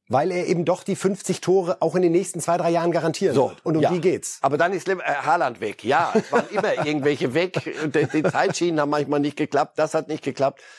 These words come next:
Speaker 2: Es wird noch ein anderer kommen. Es wird, die Bayern werden in Zukunft nicht mit zehn Mann spielen. Auch nach Lewandowski, da wette ich. Aber für die er-,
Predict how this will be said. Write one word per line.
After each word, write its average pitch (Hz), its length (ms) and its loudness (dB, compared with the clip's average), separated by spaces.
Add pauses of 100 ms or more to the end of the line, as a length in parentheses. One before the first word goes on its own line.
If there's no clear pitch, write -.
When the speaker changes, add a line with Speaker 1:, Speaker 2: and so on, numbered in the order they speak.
(140)
Speaker 2:
Es 139 260 -2
wird 185 220 0
noch 165 120 2
ein 160 120 -4
anderer 147 640 0 (160)
kommen. 143 340 0
Es 101 140 -6
wird, 143 320 -2
die 139 60 -4
Bayern 147 340 0
werden 143 340 0
in 151 140 -4
Zukunft 175 440 -2
nicht 175 360 -2
mit 147 160 -2
zehn 139 220 0
Mann 107 180 -2
spielen. - 360 -10
Auch 110 180 -2
nach 123 240 -2
Lewandowski, 107 600 -4
da 98 200 -8
wette 107 240 -2
ich. - 160 -18 (260)
Aber 107 260 0
für 120 160 -2
die 107 200 -4
er-, 165 160 2